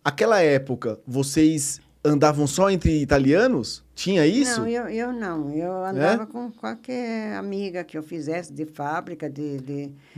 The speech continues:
Speaker 2: de vizinho.
Speaker 1: Mas era muito italiana, a maioria?
Speaker 2: Ah, bastante,
Speaker 1: É?
Speaker 2: bastante italiano. Agora, eles, esse grupo que eu fui apresentado, eles eram todos italianos, porque vieram mais ou menos na mesma época e mo-, e trabalhavam toda na C B A,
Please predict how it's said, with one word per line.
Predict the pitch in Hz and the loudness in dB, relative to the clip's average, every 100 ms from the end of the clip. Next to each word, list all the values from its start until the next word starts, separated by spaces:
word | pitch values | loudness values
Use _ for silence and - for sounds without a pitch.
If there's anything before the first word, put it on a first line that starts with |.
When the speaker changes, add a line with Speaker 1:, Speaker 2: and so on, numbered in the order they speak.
| 139 - | -18 -14
Speaker 2:
de | 143 143 165 | -14 -6 -6
vizinho. | 151 165 131 139 160 175 | -4 -6 -6 -4 -2 4
Speaker 1:
Mas | 151 165 | 4 6
era | 180 | 4
muito | 180 202 170 | 4 2 2
italiana, | 160 147 175 143 | 2 4 4 4
a | |
maioria? | 147 156 156 180 127 135 | 4 6 6 6 4 0
Speaker 2:
Ah, | 180 165 | -6 -4
bastante, | 185 180 - 151 131 123 | -4 -6 -6 -6 -6 -2
Speaker 1:
É? | 131 175 | 0 0
Speaker 2:
bastante | 170 190 180 | 0 -4 -4
italiano. | 160 160 156 143 135 139 - _ - - | -6 -8 -8 -8 -10 -12 -18 _ -20 -8
Agora, | 196 202 208 220 | -4 0 0 4
eles, | 247 285 247 180 143 - | 4 4 2 -2 -6 -10
esse | - 180 185 - | -8 -6 -6 -6
grupo | 165 180 226 226 185 | -6 -2 -2 -2 -6
que | 175 | -4
eu | |
fui | 160 165 160 | -4 -4 -6
apresentado, | 156 165 151 156 151 208 208 170 185 | -6 -6 -4 -4 -2 -2 -2 -4 -6
eles | 214 214 202 | -4 -4 -4
eram | 190 208 208 196 | -2 -2 -4 -8
todos | _ 233 247 185 165 | _ 0 0 -2 -10
italianos, | 165 156 160 156 196 220 196 156 | -12 -6 -6 -2 -2 -2 -6 -8
porque | 196 208 185 | -8 -8 -6
vieram | 202 202 202 196 | -2 -2 -4 -6
mais | 190 190 | -6 -6
ou | 180 | -6
menos | 190 190 185 | -6 -4 -4
na | 185 | -6
mesma | 175 175 160 170 | -4 -6 -6 -6
época | 170 202 233 - 202 | -4 -4 -4 -8 -6
e | 214 | -2
mo-, | 220 - | -2 -4
e | 214 | -8
trabalhavam | 220 214 214 214 208 202 | -4 -2 -2 0 -2 -2
toda | 190 240 254 233 | -4 -2 -2 -4
na | 226 | -6
C | 226 214 | -4 -6
B | 202 202 | -6 -8
A, | 156 | -10